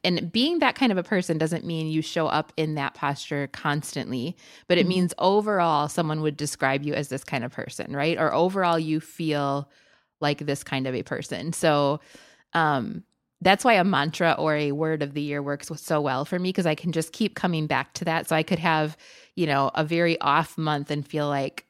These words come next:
Speaker 1: "Oh my gosh, like, what is going on?" And it's like a, it's like a North Star instead of a
Speaker 2: Mm.
Speaker 1: specific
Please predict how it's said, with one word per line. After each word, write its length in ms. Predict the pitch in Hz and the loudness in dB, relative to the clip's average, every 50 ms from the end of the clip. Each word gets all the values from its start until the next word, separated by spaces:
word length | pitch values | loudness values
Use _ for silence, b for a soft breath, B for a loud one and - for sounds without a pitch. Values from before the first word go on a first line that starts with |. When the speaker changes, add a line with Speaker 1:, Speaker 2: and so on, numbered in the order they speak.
| _ - | _ 0
Speaker 1:
"Oh 140 | 170 165 | 0 2
my 120 | 156 139 135 | 2 0 -2
gosh, 360 | 131 131 123 131 143 - - | -2 -4 -4 -6 -6 -4 -4
like, 160 | 135 131 - | -4 -2 0
what 120 | 147 156 165 | 0 0 2
is 140 | 165 156 | 0 0
going 260 | 160 - 143 127 135 135 | 0 0 -2 0 0 0
on?" 120 | 127 120 | 0 0
And 120 | 135 143 | 0 -2
it's 140 | 147 135 - | -2 -2 -2
like 140 | 165 156 - | -2 -2 0
a, 180 | 156 143 139 - - - | 0 0 -2 -2 -4 -6
it's 160 | 165 - - | -4 0 0
like 180 | 180 175 - | 0 2 2
a 60 | 175 160 | 2 0
North 320 | 156 156 156 151 147 - | 2 2 0 0 -2 -4
Star 520 | - - - 147 131 120 - 143 143 - _ | -6 -4 0 2 2 2 2 -2 -4 -6 _
instead 320 | - 160 151 - - 151 151 | -2 -2 0 0 0 0 0
of 100 | 156 139 | 2 4
a 80 | 139 254 | 6 6
Speaker 2:
Mm. 80 | 262 | 6
Speaker 1:
specific 720 | 262 247 233 202 180 180 170 - - 160 160 156 - - | 6 6 4 2 2 0 0 0 0 0 -2 -2 -4 -12